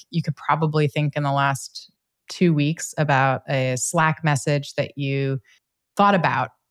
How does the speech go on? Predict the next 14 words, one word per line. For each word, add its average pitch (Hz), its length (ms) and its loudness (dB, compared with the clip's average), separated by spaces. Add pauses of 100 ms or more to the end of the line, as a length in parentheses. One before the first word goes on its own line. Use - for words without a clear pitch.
multiple 185 460 2
<laughs> - 20 -4
times 208 440 2
about 143 160 0
how 160 260 2
it - 60 -4
was 151 140 -6
gonna 143 180 -4
come 147 260 -2
across 156 680 0 (360)
when 165 260 4
written 156 300 2
in 143 160 2
text. - 680 -4